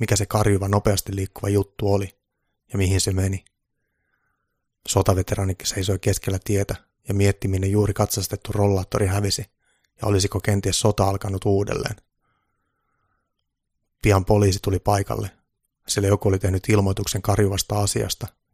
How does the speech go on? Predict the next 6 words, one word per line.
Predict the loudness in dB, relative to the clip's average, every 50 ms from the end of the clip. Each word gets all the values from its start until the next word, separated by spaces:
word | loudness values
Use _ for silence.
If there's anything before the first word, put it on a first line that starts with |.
| _ _
joka | -8 -4 -2
oli | 0 2 4
liitänyt | 4 2 2 2 -2 -2 -2 -2
yli | -2 -2
satasta | -2 -2 -2 -2 -2 -2 -4 -6
keskuskadulla. | -4 -2 -2 -2 -2 -4 -6 -6 -6 -6 -4 -4 -4 -6 -6 -8